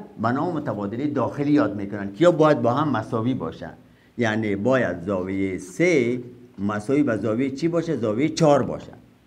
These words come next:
اینه می‌ره ما شما چی می‌کنیم؟ ثبوت می‌کنیم. وقتی که ثبوت کنیم، ببینید عزیزا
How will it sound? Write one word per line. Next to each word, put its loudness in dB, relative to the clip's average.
اینه 2
می‌ره 2
ما 0
شما -2
چی -2
می‌کنیم؟ -2
ثبوت 2
می‌کنیم. -4
وقتی 4
که -2
ثبوت 2
کنیم، 2
ببینید 2
عزیزا -2